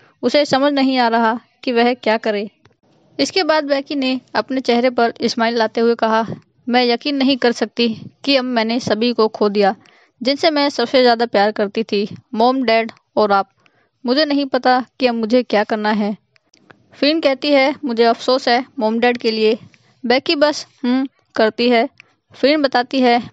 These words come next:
"मैं तुम्हारे बिना निराश हो गई थी और मेरी माँ बीमार है, उन्हें कैंसर है और उन्होंने मरने से पहले मुझे शादी करने के लिए कहा और मुझे ये भी नहीं पता था कि आप कहाँ हैं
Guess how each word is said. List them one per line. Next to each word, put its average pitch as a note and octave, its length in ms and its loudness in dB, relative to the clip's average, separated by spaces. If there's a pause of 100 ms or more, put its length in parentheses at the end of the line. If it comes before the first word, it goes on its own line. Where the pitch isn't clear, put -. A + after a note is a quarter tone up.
"मैं A#3+ 120 0
तुम्हारे A#3 340 2
बिना A3+ 260 -2
निराश G#3+ 400 -2
हो A3+ 80 2
गई G#3+ 160 2
थी G#3+ 240 -4 (420)
और D4 140 4
मेरी C#4 260 0
माँ C4+ 200 2
बीमार A#3 340 0
है, A3 240 0 (160)
उन्हें A3+ 220 -2
कैंसर A3+ 380 0
है G#3+ 220 2 (420)
और C4+ 160 2
उन्होंने C4 340 0
मरने A#3+ 300 0
से A#3 160 -2
पहले G#3+ 380 0 (200)
मुझे A3 180 2
शादी A#3 320 -2
करने A3 280 -2
के G#3 140 0
लिए G3+ 160 2
कहा G#3 300 0 (520)
और C#4+ 160 2
मुझे C#4+ 260 2
ये C#4 180 4
भी D#4 120 -2
नहीं C#4 180 2
पता A#3 300 0
था A#3 220 0 (160)
कि B3+ 100 2
आप A#3+ 180 0
कहाँ A#3+ 300 2
हैं B3 160 2